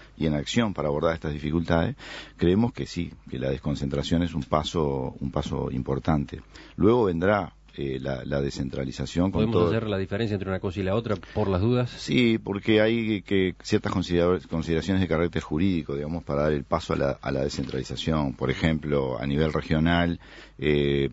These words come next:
Speaker 1: el, las personas que estén a cargo de eso y son ordenadores de gastos, si no lo son, qué competencias tienen, digo, elementos que claramente en la administración hoy están muy centralizados, ¿no? En lo-, en los, en los consejos,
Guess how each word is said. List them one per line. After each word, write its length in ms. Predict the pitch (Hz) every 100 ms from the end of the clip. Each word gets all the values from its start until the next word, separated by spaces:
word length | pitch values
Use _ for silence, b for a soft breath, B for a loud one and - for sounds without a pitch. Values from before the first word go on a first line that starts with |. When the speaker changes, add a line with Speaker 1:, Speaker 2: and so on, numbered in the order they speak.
| -
Speaker 1:
el, 400 | 69 69 69 69
las 100 | 71
personas 400 | 69 - 78 69
que 100 | 73
estén 200 | - 73
a 80 | 71
cargo 300 | 71 71 76
de 160 | 80
eso 180 | 76 69
y 20 |
son 140 | 65 71
ordenadores 480 | 69 65 67 69
de 80 | 64
gastos, 380 | 69 73 - 62
si 80 | 65
no 100 | 65
lo 100 | 64
son, 240 | - 76
qué 120 | 67
competencias 580 | 62 64 - 64 58 60
tienen, 360 | - 76 73 62
digo, 200 | 62 58
elementos 500 | 71 73 78 78 -
que 140 | 78
claramente 480 | 76 76 76 76 78
en 60 | 73
la 40 |
administración 760 | 69 69 67 67 - 76 82 - B B -
hoy 120 | 76
están 200 | 73 73
muy 140 | 73 73
centralizados, 760 | 67 67 64 62 87 80 64
¿no? 180 | 67 64
En 60 |
lo-, 180 | 60 - -
en 80 | 60
los, 260 | 57 - -
en 60 | 64
los 100 | 57
consejos, 560 | 58 - 85 - -